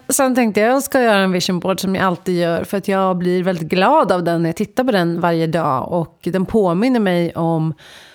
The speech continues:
att det finns en framtid och en annan framtid. Och den påminner mig om vad som är viktigt i livet och så. Så jag vill ändå göra en vision board.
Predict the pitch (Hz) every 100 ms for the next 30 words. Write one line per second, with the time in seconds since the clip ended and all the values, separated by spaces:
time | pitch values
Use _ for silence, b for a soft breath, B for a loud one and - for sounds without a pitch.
0 | B B - 196 175 185 175 151 160 175
1 | 214 208 190 233 220 220 180 170 190 196
2 | 190 185 220 208 196 185 196 185 185 -
3 | 208 196 220 202 185 170 165 160 165 151
4 | 156 165 160 170 - 165 - - - -
5 | - - - - 254 240 196 156 185 196
6 | 196 175 165 190 - 165 - -